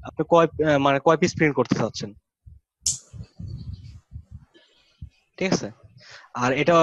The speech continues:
রোটেশনটা অটো দেওয়া আছে, যদি আমরা হরিজন্টাল করতে চাই, ভার্টিক্যালি করতে চাই, আহ, মানে ছবিটা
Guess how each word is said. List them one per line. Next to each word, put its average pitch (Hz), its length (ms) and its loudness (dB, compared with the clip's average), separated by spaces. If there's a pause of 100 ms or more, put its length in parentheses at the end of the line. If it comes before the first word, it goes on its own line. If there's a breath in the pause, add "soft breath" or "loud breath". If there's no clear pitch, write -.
রোটেশনটা 165 380 4
অটো 156 320 6
দেওয়া 143 260 8
আছে, 131 140 0
যদি 165 220 2
আমরা 165 120 4
হরিজন্টাল 147 540 4
করতে 156 220 0
চাই, 147 180 4
ভার্টিক্যালি 139 380 2
করতে 143 240 2
চাই, 131 200 4 (540 loud breath)
আহ, 131 240 2 (160)
মানে 143 200 0 (1300)
ছবিটা 185 420 4